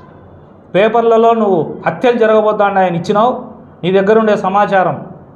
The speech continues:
పలానా ఐదు గంటల లోపల వచ్చి నువ్వు ఈ" అని చెప్పి నాకు ఇచ్చినారు. నేను, నాకు ఎస్పీ గారన్నా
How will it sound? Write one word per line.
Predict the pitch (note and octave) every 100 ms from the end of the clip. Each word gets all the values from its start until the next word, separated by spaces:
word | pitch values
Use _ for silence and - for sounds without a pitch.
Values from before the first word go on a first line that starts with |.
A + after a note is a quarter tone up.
| - - - -
పలానా | F3 F#3 F#3+
ఐదు | F#3+ F#3+
గంటల | F#3 F#3+ G#3
లోపల | G3 F#3+
వచ్చి | E3+ E3+ E3+ G#3+ D3 - - - - - -
నువ్వు | E3+ F#3
ఈ" | F#3+ G#3 G3+ - -
అని | F3+
చెప్పి | F#3+ F#3+
నాకు | G3+ D#3+
ఇచ్చినారు. | - - D3+ - - - - - - - - -
నేను, | D#3 G3 G3+ G3+ G#3 - - - - - - - - - C#3
నాకు | D#3 E3+
ఎస్పీ | E3+ E3+ G3
గారన్నా | F#3+ F#3 F3+ F3+ F3+